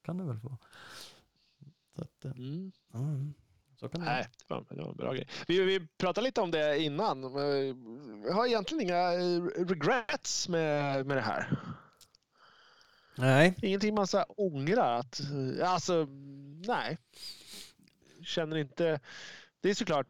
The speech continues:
Speaker 2: nå-, några såna här namn som man känner att, ja, men fan, det hade varit kul att fått med och gjort något med han och sådär också. Men, eh,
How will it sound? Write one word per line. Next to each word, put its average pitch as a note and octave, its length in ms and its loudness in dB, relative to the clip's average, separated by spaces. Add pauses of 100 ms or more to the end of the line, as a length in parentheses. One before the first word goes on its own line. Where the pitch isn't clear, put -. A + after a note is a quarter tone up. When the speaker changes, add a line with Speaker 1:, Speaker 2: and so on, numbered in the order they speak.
(140)
Speaker 2:
nå-, D3+ 340 0
några D3 420 2
såna C#3+ 160 -2
här C3 80 -2
namn A#2 280 -4
som B2+ 180 -10
man A#2 140 -4
känner A#2+ 260 -4
att, A2+ 140 -6
ja, C3 80 0
men C#3 80 -4
fan, D3 240 -2
det D3+ 120 2
hade B2 180 0
varit A#2 180 -2
kul G#2 200 0
att - 60 -4
fått - 240 -12
med A2+ 240 -2
och A2+ 120 2
gjort A#2 180 2
något A2+ 160 0
med A2+ 140 0
han A#2 260 0
och A#2+ 140 0
sådär - 240 2
också. - 280 -2
Men, B2 300 -2
eh, C3+ 220 4